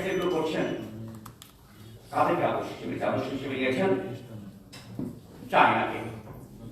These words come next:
যে চায়নায় বাক স্বাধীনতা নেই। আমাদের রাষ্ট্রপতি, আমাদের অত্যন্ত ছোট্ট আবাসন, যেখানে গণমাধ্যমের সাথে গণমাধ্যম একটা শব্দ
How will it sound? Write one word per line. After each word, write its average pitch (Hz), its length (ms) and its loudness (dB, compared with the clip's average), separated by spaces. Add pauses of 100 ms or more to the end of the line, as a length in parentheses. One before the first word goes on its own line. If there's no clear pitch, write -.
(840)
যে 170 100 4 (120)
চায়নায় 151 380 10
বাক 120 220 6
স্বাধীনতা 98 440 0
নেই। - 120 -4 (240)
আমাদের 104 280 -8
রাষ্ট্রপতি, - 440 -6 (580)
আমাদের 90 260 -2
অত্যন্ত - 260 -2 (140)
ছোট্ট - 200 -10 (480)
আবাসন, - 340 -4 (1600)
যেখানে 220 280 6
গণমাধ্যমের 185 560 10
সাথে 160 240 6
গণমাধ্যম 170 460 8
একটা - 260 6 (180)
শব্দ 262 200 10